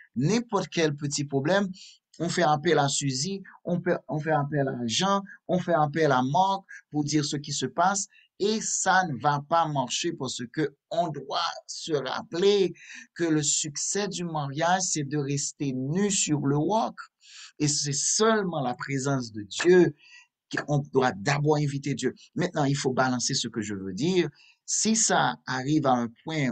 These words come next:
où on a besoin d'aide, on doit chercher de l'aide professionnelle. Mais c'est pas appeler sa tante, c'est pas appeler son père, c'est pas appeler sa mère, parce que ces gens-là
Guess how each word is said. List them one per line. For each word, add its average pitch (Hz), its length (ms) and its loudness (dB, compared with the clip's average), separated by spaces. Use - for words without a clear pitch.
où 123 200 -4
on 123 140 0
a 113 120 2
besoin 101 340 -4
d'aide, 160 360 -2
on 113 140 -4
doit 117 220 -4
chercher 113 400 -6
de 107 120 -4
l'aide 113 340 0
professionnelle. 160 840 -2
Mais 110 60 -6
c'est 113 160 -2
pas 165 220 4
appeler 175 240 2
sa 160 220 2
tante, 139 280 -4
c'est - 160 -8
pas 135 220 2
appeler 165 220 2
son 151 220 2
père, 147 280 2
c'est - 140 -8
pas 147 180 4
appeler 156 200 0
sa 147 220 2
mère, 139 220 2
parce 123 140 -10
que 135 80 -8
ces 135 220 2
gens-là 143 640 4